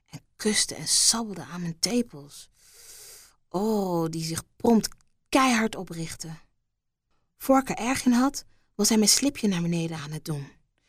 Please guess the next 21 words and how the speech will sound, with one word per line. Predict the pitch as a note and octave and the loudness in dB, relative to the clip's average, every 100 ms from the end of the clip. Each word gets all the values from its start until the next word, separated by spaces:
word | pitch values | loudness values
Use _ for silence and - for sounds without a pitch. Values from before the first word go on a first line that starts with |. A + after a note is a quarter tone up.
| _ - | _ -2
en | G3+ | 0
mijn | G3 - | 0 -2
kutje | - A3 - G3 | -10 -8 -4 -2
lekker | G3 A#3 - G3+ | 0 -2 -4 -10
aan | F#3 | -8
het | G3 | -6
vingeren. | - B3 B3 G#3 F3 E3+ - _ _ _ - - - _ _ _ _ _ _ | -4 2 4 4 0 -6 -12 _ _ _ -20 -20 -20 _ _ _ _ _ _
"Hé, | - G3 G#3+ A#3+ G3+ | -16 -4 2 4 6
jongens," | A3 B3 A3+ | 6 6 4
riep | A3 G#3 | 2 -2
hij | G3+ | -4
op | |
gedempte | - G3 G3+ G3 - | -4 0 2 2 -2
toon. | G3 - - - _ _ _ _ _ | -6 -6 -14 -20 _ _ _ _ _
"Ik | - - | -16 -4
heb | G#3 | -2
een | G3+ | -2
lekker | G3+ G3+ G3+ | -6 -6 -10
visje | - - G#3 A#3+ | -10 -8 -4 -2
gevangen." | G#3 G3 - F3+ E3+ D#3 - - _ _ _ - - - - - _ _ _ _ _ | -2 -4 -6 -6 -6 -8 -12 -20 _ _ _ -20 -20 -20 -20 -20 _ _ _ _ _
Oeh. | G#3 A#3+ A3+ F#3+ E3+ E3 E3 | 4 6 6 4 2 0 -4